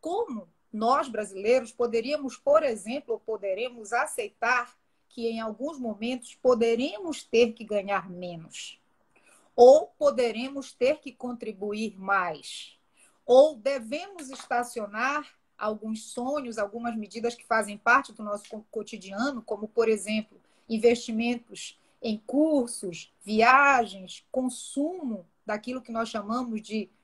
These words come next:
desnecessário, mas que faz, ou essas coisas fazem parte de um universo psíquico de vida,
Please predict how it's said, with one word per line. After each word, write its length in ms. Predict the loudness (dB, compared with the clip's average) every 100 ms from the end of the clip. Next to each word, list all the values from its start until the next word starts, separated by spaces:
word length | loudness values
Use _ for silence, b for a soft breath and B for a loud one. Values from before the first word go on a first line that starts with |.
| _
desnecessário, 1400 | 2 4 4 0 -2 -2 -4 -8 -8 -4 0 0 0 -8 -8
mas 240 | -4 -4
que 100 | -4
faz, 500 | -8 -2 0 -2 -12 _ _
ou 100 | 0
essas 260 | 0 0 -6
coisas 320 | -2 -2 -2
fazem 380 | -2 -2 -2 -8
parte 540 | 0 2 2 -2 -20 -20 _ _
de 180 | -10 -4
um 420 | -4 -4 -6 -4
universo 560 | -2 -2 6 8 8 0
psíquico 720 | -6 -4 -2 -4 -4 -8 -8
de 140 | -8 -10
vida, 520 | -2 -2 0 -4 -4